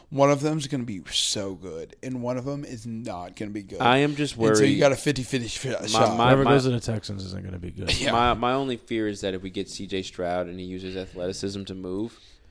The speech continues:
Speaker 2: like
Speaker 3: He's not a runner, though.
Speaker 1: No, he's not.
Speaker 3: C J's a passer.
Speaker 1: Bryce Young's the pa-,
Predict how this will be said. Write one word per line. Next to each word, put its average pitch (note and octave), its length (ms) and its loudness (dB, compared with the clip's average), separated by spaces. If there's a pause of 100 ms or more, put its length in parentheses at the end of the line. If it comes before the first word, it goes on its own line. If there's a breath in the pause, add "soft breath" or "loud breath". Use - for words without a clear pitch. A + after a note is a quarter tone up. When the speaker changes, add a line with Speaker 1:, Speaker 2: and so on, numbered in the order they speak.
(360)
Speaker 2:
like F#2+ 160 0
Speaker 3:
He's C#3+ 80 0
not D3 220 2
a C#3 40 4
runner, D3+ 300 4
though. A2 300 -4 (280)
Speaker 1:
No, A#2+ 220 -2
he's A2+ 140 -6
not. A#2 140 -2
Speaker 3:
C C3+ 120 4
J's D3+ 180 4
a C#3 40 4
passer. C3 540 -2 (140)
Speaker 1:
Bryce C#3 260 6
Young's B2+ 260 0
the A2 60 -4
pa-, - 180 -6